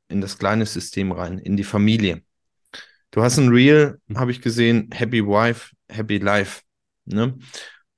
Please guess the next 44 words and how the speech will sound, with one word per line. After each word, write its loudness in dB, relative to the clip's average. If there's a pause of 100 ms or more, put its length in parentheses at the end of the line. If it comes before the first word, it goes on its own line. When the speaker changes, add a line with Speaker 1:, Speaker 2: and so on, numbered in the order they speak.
Speaker 1:
Und -2
ich -6
beobachte 2
es -6
und -2
ich -4
sehe 0
ganz -2
viele -4
Familien, -4 (100)
dass -8
die -4
Daddys 0
und -2
insbesondere, 0
wenn 0
sie -4
dann -2
Vater -4
werden, 0 (100)
davor 0
ist -4
es -8
vielleicht -6
hier 0
und 4
da 4
in 2
der 0
Beziehung -2
auch -2
schon -2
so, 2
aber 0 (280)
mit -4
der 2
Familie -4
wächst -10 (100)
das -6
Thema. -12 (1600)
Sie -4
passen 0
sich 0
an. -2